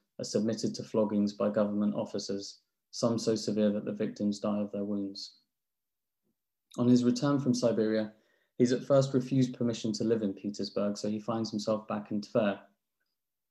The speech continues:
He thinks of the incident with the horse and the driver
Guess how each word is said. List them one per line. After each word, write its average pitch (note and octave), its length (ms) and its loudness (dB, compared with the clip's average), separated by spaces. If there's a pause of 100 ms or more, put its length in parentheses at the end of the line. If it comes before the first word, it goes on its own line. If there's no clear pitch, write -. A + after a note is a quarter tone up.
(360)
He A2+ 120 0
thinks D3 280 0
of A#2 80 0
the A#2+ 100 2
incident G#2+ 420 0
with G#2 140 0
the G#2+ 80 -2
horse A2 280 -2
and G#2 100 2
the G#2 60 2
driver G#2 500 -2